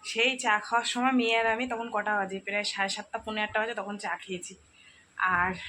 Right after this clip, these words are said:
খেয়ে দিয়ে তারপরে রান্না করতে চলে এস-, চলে গেছিলাম, তোমাদের সামনে আর আসিনি। ভাত বসিয়েছি, ভাত বসিয়ে এক ফুট দিয়েছে, গ্যাস গেছে শেষ হয়ে।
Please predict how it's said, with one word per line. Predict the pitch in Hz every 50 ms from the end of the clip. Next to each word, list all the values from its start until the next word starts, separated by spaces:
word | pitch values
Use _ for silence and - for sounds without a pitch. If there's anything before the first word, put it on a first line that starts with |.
| - - - -
খেয়ে | - - 226 226 220 220
দিয়ে | 214 240 247
তারপরে | 247 226 208 202 202 208 214 240 285 294 294 - _ _ _ _ - - - - - - - - - - - - - - _ -
রান্না | 240 233 220 220 220
করতে | 220 226 226 220 240
চলে | 233 233 214 208
এস-, | 208 202 - - - -
চলে | - 220 214 214 202
গেছিলাম, | 196 190 202 220 196 196 196
তোমাদের | 196 196 190 190 202
সামনে | 196 208 196 190 196 196
আর | 196 196
আসিনি। | 190 180 - - 208 233 262 262 - - - - - - - - -
ভাত | 190 196 202 214 226 226 220
বসিয়েছি, | 214 226 233 233 - 254 247 254 254 262 285 294
ভাত | 285 240 208 196 202 202
বসিয়ে | 196 196 220 220 220 - 262 247
এক | 220 220 220 -
ফুট | - - 240 226
দিয়েছে, | 208 196 233 233 240 277 254
গ্যাস | 202 190 185 190 190 190
গেছে | 190 190 - 220 208
শেষ | - 202 185 180 - 156
হয়ে। | 170 - - _